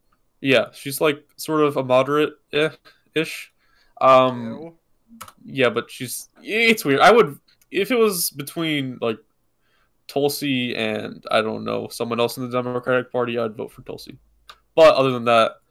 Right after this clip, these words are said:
Speaker 1: I, she made a very good point when Kamala and Tulsi were running for president in twenty twenty, where she said Kamala,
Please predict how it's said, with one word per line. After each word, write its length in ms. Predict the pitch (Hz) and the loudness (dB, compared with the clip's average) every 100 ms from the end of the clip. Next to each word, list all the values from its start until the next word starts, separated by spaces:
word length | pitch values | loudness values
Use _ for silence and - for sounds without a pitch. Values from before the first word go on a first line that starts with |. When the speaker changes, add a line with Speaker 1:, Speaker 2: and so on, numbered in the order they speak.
| _ _ _ _ - | _ _ _ _ -8
Speaker 1:
I, 100 | - | -8
she 220 | - 185 | -8 0
made 120 | 220 | 2
a 60 | 147 | 4
very 280 | 131 131 123 | 4 2 2
good 180 | 113 - | -4 -6
point 300 | 123 113 - | -6 -6 -8
when 360 | 123 113 110 110 | -6 -6 -6 -12
Kamala 420 | - 127 117 110 | 0 0 0 -4
and 80 | 110 | -4
Tulsi 260 | 110 117 117 | -4 -6 -6
were 160 | 113 113 | -10 -10
running 320 | 98 120 113 | -8 -6 -6
for 120 | 110 | -10
president 420 | - 117 113 113 | -2 -2 -2 -8
in 80 | 110 | -12
twenty 260 | 110 117 113 | -12 -10 -10
twenty, 460 | 110 135 135 120 - _ _ _ _ _ _ _ | -8 -8 -6 -10 -14 _ _ _ _ _ _ _
where 180 | 123 123 | 0 2
she 160 | - | 0
said 500 | 123 127 117 110 113 - _ _ _ _ _ _ _ _ _ _ _ - _ _ _ - | -4 0 2 0 -4 -18 _ _ _ _ _ _ _ _ _ _ _ -20 _ _ _ -10
Kamala, 720 | - 151 170 147 131 127 123 | 0 2 2 2 4 4 2